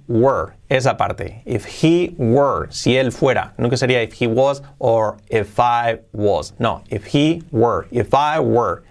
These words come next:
if I were you, I would buy it. Si fuera yo, si yo fuera tú, lo compraría. La segunda parte está perfecta, condicional. Mm, como consuelo, mm, los nativos suelen cometer este error y suelen decir, "If I was you".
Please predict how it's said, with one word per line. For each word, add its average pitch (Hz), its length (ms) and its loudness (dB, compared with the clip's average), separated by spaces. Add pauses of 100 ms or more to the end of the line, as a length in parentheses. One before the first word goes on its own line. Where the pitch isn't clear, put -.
if - 120 -4
I 139 120 2
were 135 200 0
you, 175 320 2 (220)
I 113 80 -2
would 107 200 0
buy 110 300 0
it. 69 100 -10 (320)
Si - 100 -20
fuera 95 260 0
yo, 123 240 0
si 113 180 0
yo 113 140 2
fuera 101 200 -2
tú, 175 160 2
lo 117 140 -2
compraría. 92 600 -2 (320)
La - 80 -2
segunda 110 200 2
parte - 180 0
está 101 140 -2
perfecta, 185 440 0 (260)
condicional. 156 600 -2 (600)
Mm, 165 680 0 (140)
como 156 220 2
consuelo, 160 500 0 (420)
mm, 104 1000 0
los 120 140 2
nativos 139 540 0
suelen 131 320 0
cometer 110 280 0
este 104 180 -4
error 107 140 0
y 98 40 -4
suelen 101 220 -4
decir, 101 420 -4
"If 101 200 -4
I 110 180 2
was 98 360 0
you". 80 260 -2